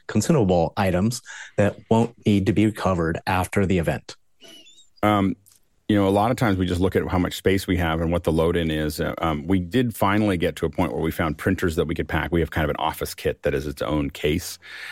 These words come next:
Speaker 2: that we'd open up, and we had little printers. But for a while, we considered printers kind of a disposable thing. We'd buy them when we got there and,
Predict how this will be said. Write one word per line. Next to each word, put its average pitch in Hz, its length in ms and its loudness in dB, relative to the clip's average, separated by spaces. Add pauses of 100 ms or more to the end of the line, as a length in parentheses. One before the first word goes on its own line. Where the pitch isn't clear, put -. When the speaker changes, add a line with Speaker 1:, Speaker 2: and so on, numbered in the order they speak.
(180)
Speaker 2:
that 90 140 2
we'd 80 220 0
open 90 280 0
up, 80 180 -2
and 78 160 0
we 80 80 -2
had 78 280 -2
little 85 200 2
printers. 82 460 -2
But - 140 -2
for 92 120 2
a 85 40 2
while, 98 260 2
we 85 100 0
considered 80 380 -2
printers 85 340 -2
kind 78 160 0
of 71 120 -2
a 69 120 0
disposable 76 600 -2
thing. 73 240 -2
We'd 76 180 -2
buy 69 220 -2
them 73 200 -2
when 76 160 -2
we 71 80 -4
got 69 260 -4
there 71 200 0
and, 67 200 -4